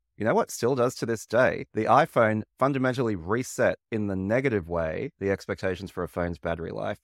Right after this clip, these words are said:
It used to be that phones lasted a week, two weeks, and then Apple introduced this thing and you had to charge it at least every day, possibly twice a day. <laughs> So there have been incremental improvements since then. But again, to your point, Chris, how important is battery life? Are there other things that are worth trading off for it? And they've decided, yes,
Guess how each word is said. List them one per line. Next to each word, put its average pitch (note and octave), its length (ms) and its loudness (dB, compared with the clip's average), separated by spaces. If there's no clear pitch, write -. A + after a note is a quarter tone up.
It A2 140 -10
used E3+ 260 0
to F3+ 60 -6
be C#3 380 -2
that A2+ 240 2
phones C3 280 0
lasted C3 340 -2
a A#2 60 -4
week, D3 320 -6
two C#3+ 180 -2
weeks, - 380 -6
and A#2+ 120 -2
then C3 120 2
Apple C#3 200 0
introduced B2+ 380 -4
this C3 140 -6
thing G2+ 140 -6
and G2+ 100 -4
you G2+ 60 -4
had A2 140 -4
to G#2+ 60 -12
charge A2 380 0
it F2+ 80 0
at - 120 -4
least A#2+ 260 -4
every F#2+ 200 0
day, E2+ 220 0
possibly F#2 460 -2
twice G#2+ 360 0
a G#2+ 80 -2
day. - 440 -8
<laughs> - 40 -20
So G#2 120 0
there G2+ 80 0
have F#2+ 80 -2
been G#2+ 160 0
incremental A#2+ 480 -2
improvements F#2+ 420 -6
since F2+ 200 -10
then. D3 300 -6
But G2 140 0
again, F#2+ 400 -2
to G2+ 120 -6
your F#2+ 160 0
point, F2 240 -8
Chris, - 340 -10
how E3+ 200 0
important G#3+ 460 -2
is A2+ 140 -4
battery D#3 320 2
life? F#2+ 440 -4
Are B2 120 2
there C3+ 120 6
other D3+ 140 4
things G#2 260 0
that A2 120 0
are - 20 -4
worth A2 240 0
trading A2+ 320 -2
off C3+ 120 -6
for F2 140 -4
it? E2+ 80 -4
And G2+ 120 -4
they've A2 120 -2
decided, G2+ 400 -2
yes, A#2 480 -6